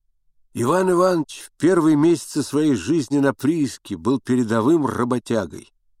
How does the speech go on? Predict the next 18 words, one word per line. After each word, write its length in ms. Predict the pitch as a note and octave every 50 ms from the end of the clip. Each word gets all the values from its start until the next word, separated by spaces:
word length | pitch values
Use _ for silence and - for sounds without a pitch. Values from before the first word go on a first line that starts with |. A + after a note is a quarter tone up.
| _ _ _ _ _ _ _ _
Сейчас 720 | - - - - - - - D3+ D#3+ F3 F3 - - - -
он 260 | G#2+ C3+ D#3 D3 C3+
не 80 | C#3+
мог 340 | D3 C3+ A#2 A#2 B2+ - -
понять, 520 | - C3+ C3+ C3 A#2+ G#2+ G2 G#2+ - - _
почему 500 | - G#2 - - - A2+ A2+ B2+ D#3 E3+
его 340 | D3 G2+ G2+ G2+ A2 C#3 D3+
теперь, 580 | B2 - - F#2 - - G#2 C3 C#3+ C3+ A#2 G2
когда 360 | - - F2+ E2+ E2+ A#2 C3
он 100 | C3 A#2+
ослабел, 760 | A2+ - - - G2+ F#2 F2+ E2 D#2 A2 C#3+ F3 F3 C#3+ G2+ _ _ _ _ _ _ _ _ _ _
все 280 | - - - - E3
бьют 340 | D#3+ B2+ C#3+ E3+ G3+ F#3 - _ _ -
походя, 480 | B2 A#2 - - - E2 C#2+ - - B1+ - -
не 160 | A#2 E3 F#3
больно, 440 | F#3 F3 D3+ A2 E2+ D2 C#2+ D2 D2+
но 160 | F2 B2+ E3
бьют. 600 | D#3+ D3 E3 G3 A#3 A3 E3 - _ _ -